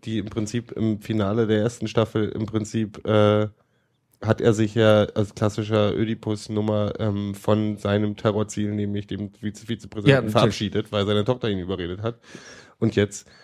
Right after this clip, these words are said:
Speaker 1: wird halt, ist ja gerade der, der, der Haupt-, das Hauptthema der neuen Staffel ist ja im Prinzip sein Konflikt. Eigentlich habe ich da gar keinen richtigen Bock mehr drauf. Ich habe hier gerade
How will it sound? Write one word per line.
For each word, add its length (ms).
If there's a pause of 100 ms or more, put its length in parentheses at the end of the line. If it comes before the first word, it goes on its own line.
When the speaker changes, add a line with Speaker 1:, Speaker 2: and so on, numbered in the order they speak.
(180)
Speaker 1:
wird 380
halt, 340 (1080)
ist 160
ja 100
gerade 260
der, 200
der, 180
der 180
Haupt-, 200
das 160
Hauptthema 560
der 140
neuen 260
Staffel 340
ist 240
ja 80
im 100
Prinzip 420
sein 180
Konflikt. 580
Eigentlich 540
habe 160
ich 60
da 100
gar 160
keinen 200
richtigen 360
Bock 180
mehr 140
drauf. 260
Ich 140
habe 140
hier 80
gerade 220